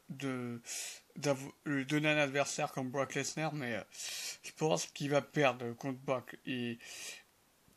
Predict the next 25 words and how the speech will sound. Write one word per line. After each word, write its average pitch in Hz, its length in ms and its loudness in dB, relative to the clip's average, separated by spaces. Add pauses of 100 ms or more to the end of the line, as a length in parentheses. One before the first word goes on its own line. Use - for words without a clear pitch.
(600)
certes, - 500 2
euh, 120 160 2 (140)
il 139 100 4
va 123 180 -2 (160)
poser 151 380 6
du 135 160 2
souci 131 400 0
à 120 80 2
Brock, 139 280 -4 (320)
mais 143 140 0
je 131 160 -2
pense 139 360 2
pas 170 260 4
qu'il, 143 360 0
euh, 120 300 -2 (1900)
qu'il 147 260 2
serait 143 380 0
cap-, 139 260 -4 (220)
qu'il 135 160 -6
pourrait 151 500 2 (680)
réussir 151 500 2
à, 120 340 2
à 131 80 10
le 131 80 4
battre. - 440 2